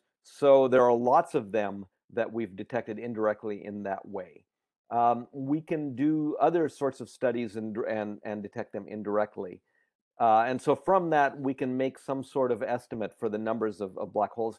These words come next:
in addition to our understanding of how stars explode and how many of those s-, type of stars there are. So yes, we, we do detect, uh, black holes indirectly,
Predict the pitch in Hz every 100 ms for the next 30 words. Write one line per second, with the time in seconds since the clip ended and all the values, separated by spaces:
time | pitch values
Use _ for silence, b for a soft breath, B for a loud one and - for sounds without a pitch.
0 | _ - 170 156 165 143 127 127 117 117
1 | 120 117 - 127 123 117 107 104 _ _
2 | - 107 - 104 101 101 - - 123 101
3 | 95 104 98 107 110 104 101 95 98 95
4 | _ _ _ _ _ 110 101 98 - 98
5 | 92 - 92 87 92 87 _ b b b
6 | - 139 139 165 - 139 165 139 143 120
7 | 117 147 180 156 135 160 160 123 104 -
8 | 113 107 98 113 110 - 120 117 110 -
9 | _ _ _ - 156 147 127 104 - 110
10 | 107